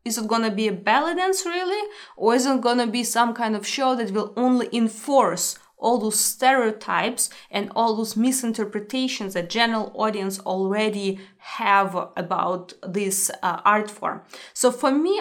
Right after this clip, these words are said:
I always consider that it's a great chance for me as a dancer, whom I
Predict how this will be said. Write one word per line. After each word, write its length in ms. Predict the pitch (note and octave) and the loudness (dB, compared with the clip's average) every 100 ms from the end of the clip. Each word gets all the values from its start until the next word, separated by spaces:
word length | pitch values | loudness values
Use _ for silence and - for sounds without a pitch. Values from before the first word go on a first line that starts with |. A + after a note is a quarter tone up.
| - | 2
I 180 | C4 C#4 | 4 4
always 280 | C4 B3+ | 4 0
consider 840 | - A#3 A3 - B3+ B3+ G#3 F#3+ G3 | 0 -2 -2 -2 2 2 2 0 -2
that 160 | G3 F#3+ | -6 -6
it's 140 | - | -8
a 40 | F#3+ E3+ | -8 -4
great 340 | G3 B3+ E4 E4 | -2 2 0 0
chance 560 | - C4+ G3+ B3+ C#4 - _ _ _ _ _ _ | -2 -2 -2 -2 -4 -10 _ _ _ _ _ _
for 240 | - B3+ | -4 0
me 320 | B3+ G3+ F#3 - | 2 2 0 -4
as 180 | G#3 | -4
a 60 | G#3+ | -4
dancer, 540 | G3+ F#3+ G3 - G#3+ - | -2 -2 -4 -4 -6 -8
whom 140 | F#3+ | -4
I 300 | - B3+ C#4 | 2 4 2